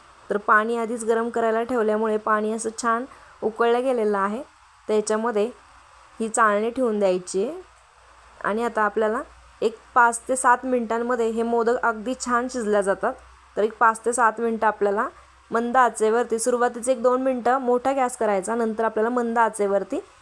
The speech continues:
हे होऊ द्यायचे. तर इथे आता एक पाच ते सात मिनिटं झालेले आहेत. आता यांना चेक करूयात. तर झाकण काढते. तर दिसतानाच दिसतायत ना, मस्त असे हे आपले गव्हाच्या पिठाचे आहेत, तरी देखील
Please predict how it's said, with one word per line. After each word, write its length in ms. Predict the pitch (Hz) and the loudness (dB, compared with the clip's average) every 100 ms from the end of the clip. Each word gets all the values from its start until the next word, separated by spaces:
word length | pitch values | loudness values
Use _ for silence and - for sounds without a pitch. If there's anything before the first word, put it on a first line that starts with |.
| _ - | _ -2
हे 60 | |
होऊ 220 | 226 240 262 | 0 0 2
द्यायचे. 400 | 226 185 262 415 - - - _ - - - - | 2 2 0 -4 -6 -20 -20 _ -20 -20 -18 -4
तर 80 | 220 | -2
इथे 220 | 240 247 | 0 0
आता 160 | 233 226 | 2 0
एक 140 | 220 - | 0 0
पाच 220 | 226 220 233 | 0 0 -4
ते 60 | |
सात 300 | 247 220 220 | 0 0 0
मिनिटं 340 | 233 226 220 294 - - - | -2 -2 -2 -4 -6 -20 -10
झालेले 400 | 214 247 220 262 | -2 0 0 0
आहेत. 260 | 277 240 311 - _ _ - | 0 0 -4 -8 _ _ -8
आता 200 | 214 233 | -4 0
यांना 280 | 233 233 370 | -2 -2 -4
चेक 320 | - 277 - | -2 -2 0
करूयात. 320 | 247 220 277 427 - - _ - - - - | -2 0 -2 -4 -14 -20 _ -20 -20 -12 -4
तर 140 | 214 | -2
झाकण 420 | 214 254 214 226 254 | 0 0 0 -4 -2
काढते. 420 | 262 208 202 349 - - _ _ _ - | -2 -2 -2 -6 -6 -20 _ _ _ -2
तर 220 | 220 214 | 0 0
दिसतानाच 540 | 208 226 - 233 262 240 | -2 -4 -2 0 0 0
दिसतायत 500 | 254 - 240 233 226 | -4 0 2 2 0
ना, 140 | 226 294 - | -4 -6 -6
मस्त 340 | 208 226 - 262 | -2 -2 0 0
असे 240 | 254 247 | 2 2
हे 60 | 226 | 2
आपले 340 | 214 220 262 - _ _ | 2 0 -2 -6 _ _
गव्हाच्या 420 | 220 247 240 247 285 | -2 2 2 0 -2
पिठाचे 420 | 262 247 233 240 | 0 0 0 0
आहेत, 240 | 233 226 220 | 0 -2 0
तरी 160 | 233 233 | 0 2
देखील 360 | 240 247 254 | 0 0 -6